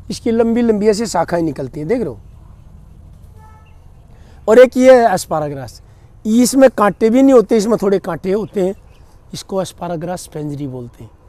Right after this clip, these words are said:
ये टोकरी में बहुत सुंदर बनता है। इसकी आपको कटिंग भी करने की ज़रूरत नहीं, इसके पत्ते बहुत मुलायम होते हैं। इसमें अगर आप ऐसे हाथ मारोगे तो थोड़े कांटे कांटे लगेंगे।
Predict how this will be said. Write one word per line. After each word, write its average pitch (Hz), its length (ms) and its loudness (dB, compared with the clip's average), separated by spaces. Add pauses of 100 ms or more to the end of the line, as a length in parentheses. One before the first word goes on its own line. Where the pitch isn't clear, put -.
(460)
ये 185 80 -6 (100)
टोकरी 180 360 -8
में 170 160 -6
बहुत 160 480 -10
सुंदर 139 280 -12
बनता 127 340 -16
है। 101 80 -20 (400)
इसकी 190 240 -6
आपको 185 260 0
कटिंग 208 360 -4
भी 233 100 0
करने 208 240 0
की 175 100 -4
ज़रूरत 170 300 -4
नहीं, 165 100 -2
इसके 160 220 -10
पत्ते - 340 -10
बहुत 175 440 -14
मुलायम 143 320 -8
होते - 240 -16
हैं। 113 60 -20 (360)
इसमें 233 320 -2
अगर 208 200 2
आप 180 180 2
ऐसे 170 200 -4
हाथ 143 220 -6
मारोगे 156 480 -6 (420)
तो 190 80 -8
थोड़े 170 240 -8
कांटे 151 300 -16
कांटे 139 280 -12
लगेंगे। 127 300 -12